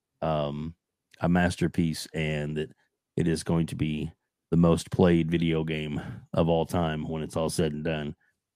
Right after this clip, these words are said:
And, uh, um, I'm really, that's my expectation, is that it's going to, uh, skyrocket for all of us. I'm, I'm excited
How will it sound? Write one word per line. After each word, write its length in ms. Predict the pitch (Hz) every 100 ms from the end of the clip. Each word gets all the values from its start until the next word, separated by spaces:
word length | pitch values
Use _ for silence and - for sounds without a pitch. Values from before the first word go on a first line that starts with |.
| _ 76
And, 300 | 73 73 73
uh, 280 | 73 73 82 - _ _ _ -
um, 540 | 78 78 76 73 80 80 -
I'm 260 | 80 80 78
really, 480 | 82 85 80 78
that's 240 | 80 78 -
my 140 | 76
expectation, 680 | 78 - 82 - 82 71 73
is 120 | 71
that 160 | 78 73
it's 160 | 69
going 320 | - 78 76 71
to, 280 | 80 73 73
uh, 120 | 76 - _ _ _ -
skyrocket 800 | - - 80 78 76 67 - - _ -
for 160 | 71 67
all 160 | -
of 80 | -
us. 160 | - 78
I'm, 140 | 71 _ _ -
I'm 120 | 113
excited 640 | 117 - 98 90 92 85